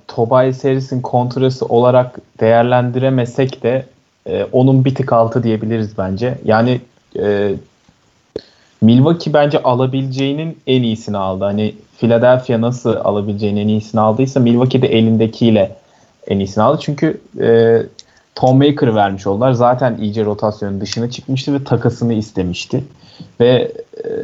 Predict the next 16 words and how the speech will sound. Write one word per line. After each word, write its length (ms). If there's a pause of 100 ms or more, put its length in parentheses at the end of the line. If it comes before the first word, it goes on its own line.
(760)
çok 260
da 100
katkı 400
vermiyordu 500
yani 340
Tom 260
Maker. 540
Çok 260
yumuşak 440
kalıyordu 400
o. 340
Hep 200 (340)
dış 160 (380)
şuta 220
yönelik 440
oynuyordu. 520